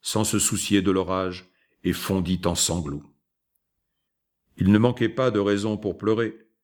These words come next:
La torture de ses mains écorchées et son extrême fatigue, son soulagement et sa détente nerveuse, mais surtout la satisfaction d'avoir sauvé du danger l'homme et la femme.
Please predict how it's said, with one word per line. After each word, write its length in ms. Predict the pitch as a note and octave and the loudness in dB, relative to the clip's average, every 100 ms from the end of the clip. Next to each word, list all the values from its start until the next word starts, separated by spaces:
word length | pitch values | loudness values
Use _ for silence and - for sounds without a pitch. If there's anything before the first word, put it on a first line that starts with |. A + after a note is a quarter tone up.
| _ _ _ - | _ _ _ 0
La 120 | F#2+ | 0
torture 600 | A2 A#2 - A#2+ G#2+ G2 | 2 0 0 0 2 2
de 80 | G2 | 0
ses 180 | - | 0
mains 220 | G2 G#2 G2 | -2 0 0
écorchées 680 | G2 G#2 F#2+ - A2 G#2+ - | -2 -2 -4 0 0 0 -6
et 40 | |
son 200 | F2 F#2 | -6 0
extrême 460 | G2+ G2+ - G#2+ G#2 | 0 -2 -2 -2 -2
fatigue, 560 | - G#2 - G#2 G2 - _ _ _ _ _ | -4 -6 -6 -8 -8 -14 _ _ _ _ _
son 240 | - G#2+ | 0 2
soulagement 760 | F#2+ B2+ A#2 A#2 G2+ G#2+ A2 G2+ | 4 6 4 4 -4 -6 -4 -4
et 40 | |
sa 200 | F#2 G2+ | -2 -4
détente 460 | F#2+ G#2+ A2+ A2 G2+ | -2 -4 -2 -6 -4
nerveuse, 640 | F#2+ G2+ F#2+ A#2 G2+ F2 - _ _ _ _ _ _ _ _ _ - | -4 -4 -2 -2 -2 -8 -20 _ _ _ _ _ _ _ _ _ 2
mais 100 | G2 | 4
surtout 540 | - G2 - G#2+ G#2 - _ _ - | 4 -2 0 0 0 -6 _ _ 0
la 120 | F#2 | 2
satisfaction 880 | - G2+ G#2 - A2 - - F#2+ F#2+ | 2 0 -2 -2 -2 -4 -4 -4 -2
d'avoir 280 | F2+ G2 | 0 0
sauvé 360 | F#2 A2+ G2+ G#2+ | 0 -2 0 0
du 120 | G2+ | 0
danger 520 | F#2 F#2+ E2+ F#2+ F#2+ - _ | -2 -2 0 -4 -4 -12 _
l'homme 320 | F2+ F#2+ F#2 | -2 2 2
et 40 | F2+ | 0
la 120 | E2+ | -2
femme. 400 | - D#2+ C2+ - | -6 -12 -14 -18